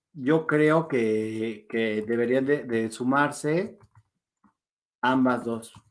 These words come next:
pero pues habrá que ver. Perdónme, es que estaba contestando un mail de que van a mandar una, una cosita para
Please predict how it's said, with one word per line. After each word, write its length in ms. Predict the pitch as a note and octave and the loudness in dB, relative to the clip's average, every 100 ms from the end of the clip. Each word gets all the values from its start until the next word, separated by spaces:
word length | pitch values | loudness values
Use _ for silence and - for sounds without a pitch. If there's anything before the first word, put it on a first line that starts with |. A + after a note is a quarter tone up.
| - _ - - | -20 _ -16 -8
pero 320 | D#3 D3+ D#3 | -4 -4 -6
pues 160 | C#3+ A#2+ | -6 -4
habrá 240 | A#2 A#2+ | -2 -4
que 100 | D3+ | -4
ver. 240 | F3+ F#3+ - _ - _ _ _ _ _ _ _ _ _ _ _ | -4 -6 -14 _ -20 _ _ _ _ _ _ _ _ _ _ _
Perdónme, 340 | - B2 B2+ B2 | -4 2 4 2
es 100 | B2 | 0
que 60 | |
estaba 240 | - C3+ B2 | 0 2 2
contestando 720 | A#2 - C3 C3+ C3 - _ - | -2 -4 0 0 -2 -6 _ 2
un 340 | D3+ C#3+ C3+ | 4 4 2
mail 520 | C#3+ C3 C3+ C3 B2+ A#2 | 2 2 4 2 0 -4
de 120 | A#2+ | -6
que 80 | A#2+ | -6
van 120 | A#2+ | -4
a 40 | |
mandar 300 | B2 A#2+ A#2+ | -4 -4 -4
una, 260 | A#2+ B2 - | -4 -6 -4
una 240 | B2+ A#2+ | -4 -4
cosita 440 | - G#2+ A2+ A2+ A2 | -6 -10 -10 -12 -6
para 360 | A2 G#2 - | -6 -6 -10